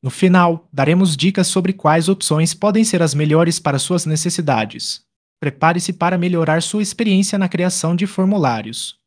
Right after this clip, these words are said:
Um, existem várias alternativas ao Google Forms, como Jutform e Typeform. Dois,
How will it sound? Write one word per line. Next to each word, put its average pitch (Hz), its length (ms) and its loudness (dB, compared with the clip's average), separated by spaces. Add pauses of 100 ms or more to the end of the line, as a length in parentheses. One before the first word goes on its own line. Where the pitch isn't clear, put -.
(260)
Um, 127 200 2 (360)
existem 147 380 0
várias 156 300 2
alternativas 180 680 0
ao 196 100 2
Google 185 280 0
Forms, 165 520 -2
como 190 240 0
Jutform 180 540 -2
e 156 40 -4
Typeform. 147 680 -4 (400)
Dois, 135 460 2